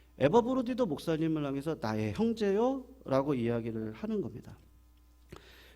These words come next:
그리고 두 번째로 "나의 형제요" 다음에 뭐가 나오죠?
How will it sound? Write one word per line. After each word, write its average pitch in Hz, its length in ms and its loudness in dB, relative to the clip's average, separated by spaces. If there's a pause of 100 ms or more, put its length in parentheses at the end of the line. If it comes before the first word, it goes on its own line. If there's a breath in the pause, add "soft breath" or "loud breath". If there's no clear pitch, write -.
그리고 196 220 4
두 151 180 4
번째로 151 920 4 (140)
"나의 139 640 6
형제요" 180 720 4
다음에 123 320 4
뭐가 110 260 0
나오죠? 104 520 -4